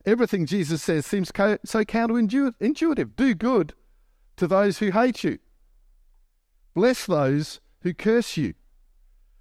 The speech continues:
Pray for those who hurt you. These aren't things that naturally come to mind, at least to my mind, when we think about our enemies. And so Jesus goes on to give practical examples.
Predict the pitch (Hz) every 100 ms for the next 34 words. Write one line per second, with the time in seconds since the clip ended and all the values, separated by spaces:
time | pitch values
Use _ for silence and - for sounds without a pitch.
0 | _ - 196 254 - 151 131 120 131 -
1 | - _ _ 185 170 240 240 - 117 -
2 | 269 220 214 220 - 202 180 160 165 147
3 | 170 214 - 175 156 - _ _ 175 170
4 | 143 139 147 117 143 - 98 156 208 101
5 | 87 202 - _ _ _ 143 147 156 185
6 | 175 185 185 202 247 262 131 85 - _
7 | _ _ _ _ _ _ _ _ 147 180
8 | 185 254 262 220 - 170 151 147 143 196
9 | - 247 202 185 170 127 123 101 - -
10 | -